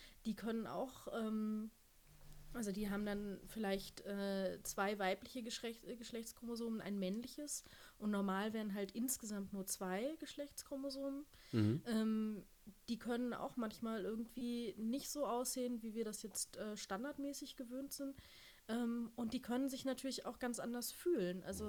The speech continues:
Speaker 1: ähm, die sehen dann vielleicht aus wie ein Mann oder eine Frau
Speaker 2: Mhm.
Speaker 1: und fühlen sich aber eigentlich eher im anderen Geschlecht.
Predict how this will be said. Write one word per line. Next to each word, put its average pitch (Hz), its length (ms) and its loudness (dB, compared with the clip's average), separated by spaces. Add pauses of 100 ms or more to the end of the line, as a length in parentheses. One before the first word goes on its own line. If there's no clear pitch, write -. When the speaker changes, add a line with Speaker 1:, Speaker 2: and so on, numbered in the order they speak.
(220)
Speaker 1:
ähm, 208 360 0 (320)
die 220 60 2
sehen 233 280 6
dann 240 120 2
vielleicht 214 420 -2
aus 262 340 2
wie 247 80 2
ein 220 80 4
Mann 196 300 2 (220)
oder 214 240 0
eine 208 140 -2
Frau 226 480 0
Speaker 2:
Mhm. 117 240 6 (140)
Speaker 1:
und 233 260 2
fühlen 277 280 4
sich 254 200 -2
aber 233 500 -2 (280)
eigentlich 240 500 0
eher 247 160 2
im 247 80 2
anderen 233 480 2
Geschlecht. 180 520 -4